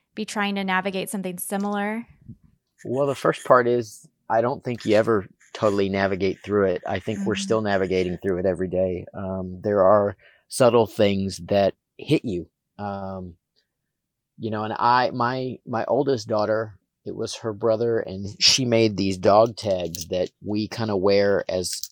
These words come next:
Speaker 2: a remembrance and something that reminds us. For me, it's about valuing him and making sure people realize, you know, have these conversations with your kids, have these conversations with your families, because it wasn't like it was a big prolonged thing. It was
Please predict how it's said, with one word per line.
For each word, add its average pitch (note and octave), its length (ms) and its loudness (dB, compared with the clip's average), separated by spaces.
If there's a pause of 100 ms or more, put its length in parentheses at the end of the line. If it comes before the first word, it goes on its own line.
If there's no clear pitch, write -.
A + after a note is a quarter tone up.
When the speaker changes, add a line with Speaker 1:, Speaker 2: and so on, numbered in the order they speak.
Speaker 2:
a F2 80 -4
remembrance G2 760 -6
and G2+ 100 -12
something F#2+ 400 -10
that F2+ 140 -4
reminds F#2 480 -8
us. F#2 320 -4 (1000)
For C3+ 140 0
me, D3 300 4
it's D#3+ 120 0
about C3 320 8
valuing A2+ 580 4
him G2+ 460 -4
and G#2+ 200 -6
making A#2 260 -2
sure G#2+ 180 -4
people A2 320 -6
realize, G#2 760 -2 (260)
you A#2 100 -10
know, G#2 260 -8 (400)
have C3+ 220 0
these D#3+ 200 2
conversations G2+ 880 -2 (120)
with - 180 -4
your F#2+ 100 -2
kids, E2 460 -10
have A#2 180 -2
these B2 160 -8
conversations G2+ 640 -6
with F2+ 80 -12
your F#2 120 -6
families, F#2 560 -10
because G2+ 540 -6 (340)
it A#2+ 100 2
wasn't C#3+ 340 4
like A#2+ 180 6
it G#2+ 60 0
was G2 180 0
a G2 60 -4
big G2+ 200 -2
prolonged G#2 640 0
thing. G2 340 -6
It - 260 -6
was A2 540 -4